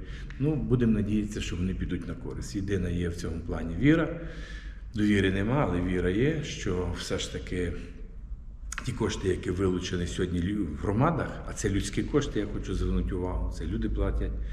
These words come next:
м, значить, для того, щоб ми належно утримували комунальне господарство і соціальну сферу. М,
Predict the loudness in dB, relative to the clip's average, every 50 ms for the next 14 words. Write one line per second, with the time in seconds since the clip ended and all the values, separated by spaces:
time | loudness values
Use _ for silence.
0 | -8 -8 -10 -10 -12 -12 -12 -12 -12 -12 -12 -10 -6 -4 -2 -2 -2 -2 -2 -2
1 | -2 -4 -2 -4 -4 -6 -6 -6 -6 -4 -2 -2 0 0 -2 -2 -4 -4 -2 -2
2 | 0 0 0 0 0 0 -2 -2 -4 -4 -4 -4 -4 -6 -8 -8 -8 -6 -4 -4
3 | -4 -4 -4 -4 -4 -4 -4 -4 -4 -4 -6 -8 -8 -8 -8 -8 -6 -4 0 0
4 | 2 2 2 2 0 -2 -4 -4 -4 -4 -2 -2 -2 -2 -4 -6 -6 -4 -4 -4
5 | -2 0 2 2 2 2 0 -2 -2 -2 -2 -4 -4 -4 -4 -4 -4 -2 -4 -4
6 | -4 -4 -4 -4 -4 -2 -2 -2 -2 -4 -4 -6 -8 -8 -6 -6 -6 -4 -4 -4
7 | -4 -4 -4